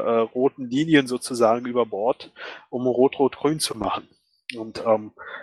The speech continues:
dadurch ist die Linkspartei natürlich in einer Position, also in einer schwachen Position tatsächlich. Und, äh, das ist halt mein Problem an der ganzen Sache. Also, ähm,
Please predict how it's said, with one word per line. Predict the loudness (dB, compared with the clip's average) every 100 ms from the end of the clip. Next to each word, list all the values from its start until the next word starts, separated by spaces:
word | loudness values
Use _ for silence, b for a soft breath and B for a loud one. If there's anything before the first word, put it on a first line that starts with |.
| B
dadurch | 4 4 4 -6
ist | -6 -6 -4
die | -2 0 4 4
Linkspartei | 2 -2 -4 -8 0 0 0
natürlich | -6 -8 -4 -4 -4
in | -4
einer | -2
Position, | -2 -6 -6 -4 -4 -4 -4
also | -2 -2
in | 0
einer | -2
schwachen | -2 4 4 4 -6 _
Position | -12 -12 -12 -10 -10 -12
tatsächlich. | 0 2 2 -2 -6 -6 -8 -10 B B B B B B B _
Und, | 2 2 2 -10 -8 0
äh, | 4 6 6 4 B B B 0
das | 2 2
ist | 2
halt | 2 2
mein | -2 -8
Problem | _ -4 -4 -2
an | -6
der | -4
ganzen | -4 -6 -2
Sache. | 0 2
Also, | 2 0 -2 B B B B 2 4
ähm, | 4 -4